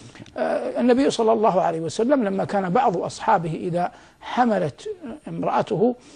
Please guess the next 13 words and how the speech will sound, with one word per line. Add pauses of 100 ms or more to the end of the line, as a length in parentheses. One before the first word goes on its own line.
(300)
لا
يأتيها، (240)
يعني
يقل، (460)
يخشى
على
الولد، (180)
وبعضهم
يقول
كانت
إذا
المرأة
ترضع